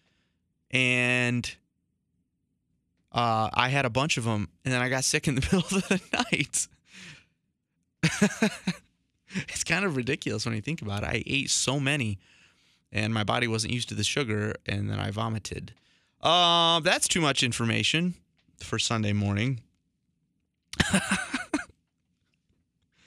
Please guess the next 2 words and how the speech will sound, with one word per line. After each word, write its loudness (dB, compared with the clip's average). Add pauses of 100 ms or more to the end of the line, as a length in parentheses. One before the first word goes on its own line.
(840)
Oh, 2 (180)
goodness. -2